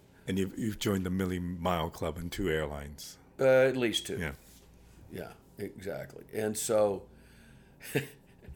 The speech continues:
Speaker 2: I just decided, I, I was about to, I was about to leave the band. I was about to give my notice.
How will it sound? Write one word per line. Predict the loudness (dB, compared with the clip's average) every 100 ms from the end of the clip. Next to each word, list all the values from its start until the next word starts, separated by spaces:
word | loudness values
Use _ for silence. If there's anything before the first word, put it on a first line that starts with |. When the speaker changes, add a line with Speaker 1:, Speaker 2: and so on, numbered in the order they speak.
| -18 -20 -20 -20 -20 -20 -20 -20 -8 2
Speaker 2:
I | 8 8 8 6 2
just | -2 -2
decided, | 0 4 8 8 8
I, |
I | 8 8
was | 6 4
about | 6 6
to, | 6 -4 -4 2
I | 4
was | 6
about | 6 6
to | 6
leave | 4 4 4 2
the |
band. | 4 4 4 2 -2 -10 -20 -20 -4
I | 0
was | 2
about | 2 2
to | -2
give | -2 2
my | 2
notice. | 2 2 0 -2 -6